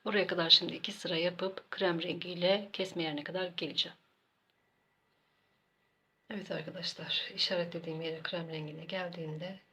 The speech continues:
yine aynı kesme işlemini nasıl yaptıysak aynı şekilde yapıyoruz. Bir zincir, diğerine normal kesmeden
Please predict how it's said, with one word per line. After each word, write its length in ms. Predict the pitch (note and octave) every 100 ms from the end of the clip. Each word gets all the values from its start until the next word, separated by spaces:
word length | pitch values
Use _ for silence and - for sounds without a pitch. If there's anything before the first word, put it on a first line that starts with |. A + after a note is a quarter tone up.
| _ A3+
yine 160 | G#3
aynı 440 | E3+ E3 D#3 D#3+ F3 -
kesme 320 | F#3 - F3+
işlemini 380 | F3 F3+ E3+ F3
nasıl 280 | F#3 -
yaptıysak 680 | D#3+ D#3+ D3+ D3+ D#3 E3+ - _ _ _ _ _ _ _ _ _ _ _ _ _ _ _ _ _ _ _ _ _ _ _ _ A#4 _ _ - _ _ _ _ _ _ _ G#3
aynı 260 | G3 E3+
şekilde 720 | - D#3 - D#3 D3 D3 E3+ - _ _ _ _ _ _
yapıyoruz. 720 | F3+ E3+ F3 D#3 D3+ D3+ - - _ -
Bir 80 | F#3
zincir, 640 | E3+ D#3+ D#3 D#3 D3 - - _ _ _ _ _ _ _ -
diğerine 480 | G3 F3+ D#3+ C#3+ - _
normal 500 | E3+ D#3+ D#3 D#3 E3 - _ _ -
kesmeden 680 | E3 E3 E3+ E3 F3 F3